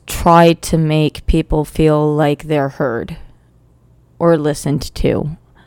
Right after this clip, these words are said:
And I felt like I wasn't.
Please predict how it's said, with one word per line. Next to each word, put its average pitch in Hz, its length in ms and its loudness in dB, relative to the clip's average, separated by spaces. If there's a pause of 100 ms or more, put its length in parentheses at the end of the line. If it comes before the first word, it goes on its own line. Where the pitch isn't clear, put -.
(720)
And 170 680 -2 (920)
I 175 140 -2
felt 175 280 -4
like 156 200 -2
I 123 100 0
wasn't. - 440 -8